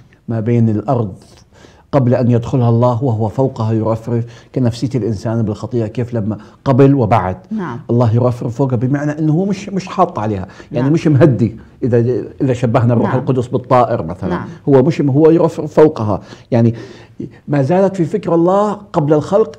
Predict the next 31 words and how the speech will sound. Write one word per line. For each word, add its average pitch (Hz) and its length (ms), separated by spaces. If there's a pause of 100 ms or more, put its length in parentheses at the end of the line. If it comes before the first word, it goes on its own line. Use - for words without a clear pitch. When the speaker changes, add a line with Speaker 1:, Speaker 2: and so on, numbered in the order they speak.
Speaker 1:
كيف 185 200
بده 165 120
يخلق، 165 360
كيف 180 140
بده 170 120
يظبط 147 400
هال-، 123 220
الخرب 117 400
Speaker 2:
نعم. 104 100
Speaker 1:
الخاوية. 101 440 (440)
بالعبراني 147 540
بيستخدموا 135 500
مصطلح 135 600
طهو 170 480 (380)
بهو، 131 440 (540)
بمعنى 135 560
الإشي 147 400
النا-، 120 1200
النائي 165 680 (120)
البعيد 143 500
الفاضي 143 460 (640)
اللي 120 240 (140)
ما 175 280
في 208 260
إشي 160 200
حي، 127 300 (320)
Speaker 2:
نعم. 170 320
Speaker 1:
ميت، 117 480
يعني 95 360
طهو 135 320
بهو 113 400